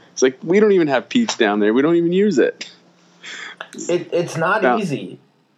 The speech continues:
Speaker 2: It,
Speaker 1: found that funny.
Speaker 2: it, 'cause it's not easy to source.
Speaker 1: Yeah.
Speaker 2: You know,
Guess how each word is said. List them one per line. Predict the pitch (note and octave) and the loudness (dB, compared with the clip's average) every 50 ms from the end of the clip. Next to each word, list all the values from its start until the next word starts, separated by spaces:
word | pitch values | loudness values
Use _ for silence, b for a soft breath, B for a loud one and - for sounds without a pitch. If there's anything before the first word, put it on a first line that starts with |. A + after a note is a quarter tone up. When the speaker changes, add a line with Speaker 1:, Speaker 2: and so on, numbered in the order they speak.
| _ _ _ _ _ _ - - | _ _ _ _ _ _ -18 -12
Speaker 2:
It, | - E2 D#2+ - - | -8 -8 -8 -2 0
Speaker 1:
found | B2 B2+ B2 A#2+ A2+ | 2 2 2 2 2
that | A2 G#2+ - - | 2 0 0 -2
funny. | - G2 G2+ G2+ G2 G2 - - - - _ _ _ - | -2 0 2 2 2 0 -2 -6 -20 -20 _ _ _ -8
Speaker 2:
it, | D#3 D#3+ C#3+ - | -6 -6 -6 -6
'cause | - - F#3 F3+ F3 D#3 | -4 -2 -2 -2 -2 -2
it's | - - E3 - - | -2 -4 -6 -6 -6
not | D3 D#3 D#3 D#3+ F#3+ A3 - C#3 | -4 -2 0 2 2 0 -2 -4
easy | C#3+ D#3 D3+ C#3 F3 F3+ | -6 -6 -4 -2 -2 -2
to | E3+ | -2
source. | E3 - - D3 - A3+ - - - - - - - _ _ _ _ _ _ _ _ _ _ _ _ - _ _ _ _ _ - | -2 -4 -4 -2 -2 -2 -4 -4 -8 -16 -20 -20 -20 _ _ _ _ _ _ _ _ _ _ _ _ -20 _ _ _ _ _ 2
Speaker 1:
Yeah. | A2+ G#2+ G2 - - - _ _ - | 2 4 4 2 -2 -10 _ _ -14
Speaker 2:
You | - D3+ D3+ | -6 -2 0
know, | D3+ D3+ D#3 D#3 C3+ - - | 2 2 2 2 0 -2 -6